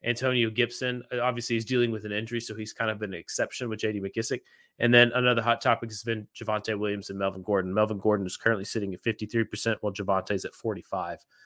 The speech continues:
uh, even though the opportunity share is relatively close. Uh, another, another name that's under fifty percent is Dalvin Cook. He's at forty-six point four. Obviously, a lot of that has to do with exiting a game early.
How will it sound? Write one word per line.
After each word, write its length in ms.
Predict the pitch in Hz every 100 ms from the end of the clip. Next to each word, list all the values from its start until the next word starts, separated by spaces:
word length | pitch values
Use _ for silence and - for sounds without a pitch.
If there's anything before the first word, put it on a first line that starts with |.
| _ _ _
uh, 180 | - 107 147
even 220 | 127 127
though 120 | 117
the 100 | 107
opportunity 500 | 110 117 - 123 107
share 260 | - 107 98
is 100 | 101
relatively 440 | 95 - 95 90
close. 460 | - 101 87 - - _ _ _ _ -
Uh, 160 | 117 110
another, 520 | 117 135 156 151 135
another 360 | 131 123 139 156
name 380 | 151 151 147 143
that's 160 | 127 123
under 200 | 139 139
fifty 300 | 131 143 135
percent 400 | 127 120 139 131
is 100 | 120
Dalvin 460 | 120 117 120 107 -
Cook. 240 | 131 131
He's 200 | - 120
at 120 | 110
forty-six 640 | - 131 123 120 - 123 -
point 280 | 123 110
four. 400 | - 113 123 127 -
Obviously, 380 | 117 113 - 110
a 60 |
lot 240 | 98 107 113
of 60 |
that 140 | 120 107
has 160 | 110
to 80 | 107
do 140 | 101 104
with 120 | 95
exiting 380 | 104 107 107 107
a 80 | 92
game 340 | 95 101 117
early. 440 | 123 127 131 135